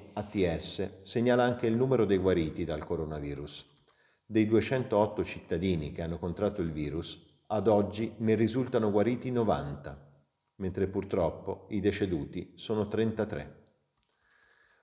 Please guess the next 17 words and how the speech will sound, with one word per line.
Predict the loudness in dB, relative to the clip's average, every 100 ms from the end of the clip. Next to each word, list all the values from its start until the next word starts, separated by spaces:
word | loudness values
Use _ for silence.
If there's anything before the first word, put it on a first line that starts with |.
| _
Ottantacinque | 0 2 2 2 -2 -2 0 2
nostri | 2 2 0 -4
concittadini | -4 -4 -6 -4 -2 -2 -4 -8 -12 -8
risultano | -2 0 0 0 -2 0
quindi | 0 2 2
ancora | 2 2 2 2
positivi | -2 -4 -6 -8 -8 -12 -16 _ _ _
e | -2 0
alcuni | 0 0 2
di | 4
loro | 6 6 4 0 -4 -2
lo | -2
sono | 0 -2 2
da | 4 6
oltre | 4 2 -2 -2
due | 2 2
mesi. | 2 -2 -6 -12 -14 -18